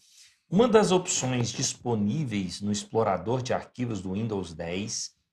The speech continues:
para executar arquivo com privilégios de administrador e é, é clicar, é, eu tenho um E aqui, tá? É clicar com o botão direito do mouse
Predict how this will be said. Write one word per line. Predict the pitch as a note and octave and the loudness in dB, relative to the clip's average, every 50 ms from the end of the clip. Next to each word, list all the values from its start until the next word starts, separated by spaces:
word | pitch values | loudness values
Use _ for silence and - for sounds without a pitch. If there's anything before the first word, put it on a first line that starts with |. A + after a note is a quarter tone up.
| _ _ _ - - - | _ _ _ -16 -6 2
para | - A#2+ A#2+ A#2+ A#2 - - - | 2 4 4 4 2 0 -2 0
executar | E3 F3 G3 G3 D#3 C3+ D#3 C#3+ D3 - A#2 - _ - G#2 G2 F2 E2+ - - - _ | 2 4 4 4 4 2 0 -2 -2 -8 -14 -8 _ 0 2 2 0 -2 -6 -12 -10 _
arquivo | - F2+ F2 - - _ - C3 C#3+ C#3 A2+ G#2 G2 - | -6 -4 -4 -6 -12 _ -8 -6 -4 -4 -4 -4 -8 -8
com | - - A2+ G#2+ | -4 -4 -4 -4
privilégios | G#2 - - _ - D3+ D3 B2+ A#2+ G#2+ G#2+ A2 A#2+ C#3+ D3+ C#3+ B2 C3 A2+ G2+ | -4 -6 -8 _ 0 0 2 2 0 2 2 2 4 2 2 0 -2 -4 -4 -2
de | G2+ | -2
administrador | G#2+ G2+ - - G2+ F#2+ F#2 - - - F2 D#2 - D#2 D#2+ F2+ A2+ B2 - - - _ _ _ _ _ _ _ - - - _ - - - - _ | -4 -4 -4 -6 -6 -4 -4 -6 -8 -8 -10 -10 -10 -6 -4 -4 -4 -4 -6 -12 -20 _ _ _ _ _ _ _ -20 -20 -20 _ -20 -20 -20 -10 _
e | - C3 B2 B2 | -4 -4 -2 -2
é, | A#2 A2 G#2+ G#2+ G#2 A2 - - | -2 0 0 2 0 -2 -2 0
é | C#3 D3+ D#3+ | 2 2 2
clicar, | D#3 - - - G3+ G3+ G3+ - - B2+ A2+ G#2 G2 F#2+ - - - _ _ _ - | 2 0 -2 -2 0 0 0 0 2 4 6 6 6 4 0 -6 -14 _ _ _ -8
é, | G2+ F#2+ | -6 -6
eu | F#2 | -6
tenho | - - A2+ B2+ | -6 -6 -6 -4
um | A#2 G2+ | -2 -2
E | F#2+ G2 G2 | -2 -2 -2
aqui, | F#2 E2+ - - - E2+ - _ | -2 -4 -6 -12 -20 -20 -20 _
tá? | - G2 A2+ - - - _ _ _ _ _ _ - | -6 -6 -6 -6 -8 -16 _ _ _ _ _ _ 2
É | C#3 C3+ A2 F2+ - - - - - _ _ _ _ - | 2 4 4 2 -2 -6 -14 -20 -20 _ _ _ _ -6
clicar | B2 A#2 G#2 - - C3 C#3 D#3+ F3 E3+ E3+ | -6 -6 -4 -2 2 4 4 4 4 2 -2
com | - D#3 D#3+ | -4 -4 -4
o | D3+ | 0
botão | C3+ C#3 B2+ B2 B2+ - A#2+ A2 G#2+ | 0 0 0 -2 -4 -6 -6 -4 -4
direito | G#2 F#2+ F#2+ G2 G2 A2+ B2 B2 - | -4 -4 -4 -2 -2 -4 -4 -6 -6
do | C3+ D#3 | -6 -2
mouse | C#3 B2 A#2+ B2 C#3 D#3+ E3+ E3 - - - | 0 4 4 4 4 4 2 -2 -6 -8 -10